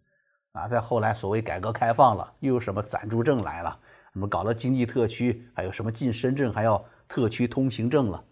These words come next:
中共在这七十年里这个折腾啊，无时不刻的在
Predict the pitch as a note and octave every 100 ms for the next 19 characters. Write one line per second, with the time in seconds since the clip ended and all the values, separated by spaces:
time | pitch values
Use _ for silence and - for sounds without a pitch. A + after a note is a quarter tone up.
0 | _ _ _ _ _ _ _ - F#3 G#3+
1 | G#3 C#3+ A2 G#2 F#2 - D#3+ D3 C3 A2
2 | A2 G#2 - G2 - C#3 C3+ A#2 F2 C2+
3 | - - G2+ G#3+ - D3+ D3+ F3 - -
4 | F#3+ G#2 G#2